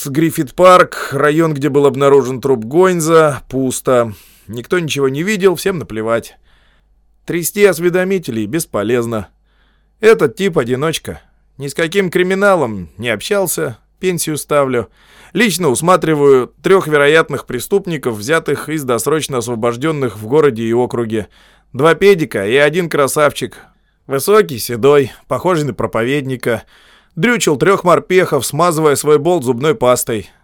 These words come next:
В ночь все трое пережидали комендантский час в полуночной миссии. Алиби не от кого-нибудь, а от самой сестры Мэри Экерт. Полуночная миссия — социальная организация помощи беднейшим слоям населения,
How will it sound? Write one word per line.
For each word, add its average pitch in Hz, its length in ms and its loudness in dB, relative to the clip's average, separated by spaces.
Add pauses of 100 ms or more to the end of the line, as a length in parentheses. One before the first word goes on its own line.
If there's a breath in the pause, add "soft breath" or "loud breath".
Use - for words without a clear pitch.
(440)
В 131 160 -6
ночь 202 260 2
все 170 220 -2
трое 175 320 2
пережидали 147 640 0
комендантский 135 680 -4
час 165 280 -2
в - 60 -16
полуночной 131 640 -4
миссии. 120 580 -6 (580)
Алиби 175 360 2
не 165 160 -2
от 151 120 0
кого-нибудь, 156 640 0
а 113 160 2
от 101 100 -4
самой 147 360 -2
сестры 143 460 -4
Мэри 127 420 0
Экерт. - 400 -8 (1160)
Полуночная 113 640 -6
миссия — 143 540 -8
социальная 151 560 -4
организация 123 720 -4
помощи 123 400 -8
беднейшим 113 600 -10
слоям 113 420 -6
населения, 98 720 -10